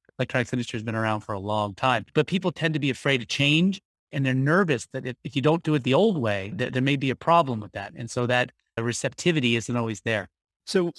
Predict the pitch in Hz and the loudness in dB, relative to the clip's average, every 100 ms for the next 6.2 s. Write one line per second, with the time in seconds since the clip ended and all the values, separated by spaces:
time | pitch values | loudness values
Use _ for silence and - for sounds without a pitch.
0 | - 180 202 180 170 170 160 - 202 180 | -6 0 0 2 0 2 2 2 0 0
1 | - 165 170 156 151 156 151 135 - 151 | 0 0 2 4 4 2 2 -2 0 0
2 | 151 147 147 131 147 147 139 131 117 139 | 0 2 2 2 2 2 0 -2 -2 -2
3 | 139 127 151 131 151 151 165 175 175 170 | -2 -2 -2 2 4 4 6 4 4 2
4 | 175 185 156 170 160 156 139 175 180 170 | 2 2 2 0 0 2 2 0 0 -2
5 | 139 - 147 147 135 127 - 147 147 170 | -2 -2 0 2 0 -4 -2 0 2 6
6 | 180 | 4